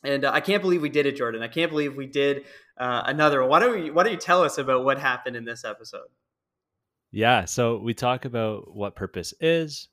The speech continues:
Speaker 2: why it is so important, how we find our purpose.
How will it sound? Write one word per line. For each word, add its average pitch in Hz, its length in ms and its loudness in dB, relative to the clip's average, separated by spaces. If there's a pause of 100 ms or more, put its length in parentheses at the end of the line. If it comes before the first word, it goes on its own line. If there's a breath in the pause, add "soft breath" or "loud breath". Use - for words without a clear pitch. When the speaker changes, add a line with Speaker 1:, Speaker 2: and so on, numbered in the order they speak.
Speaker 2:
why 113 640 -2
it 104 160 -8
is 95 140 -6
so 95 180 -8
important, 120 540 -10 (120)
how - 320 -6
we 110 160 -4
find 123 520 -6
our 98 100 -6
purpose. 107 540 -12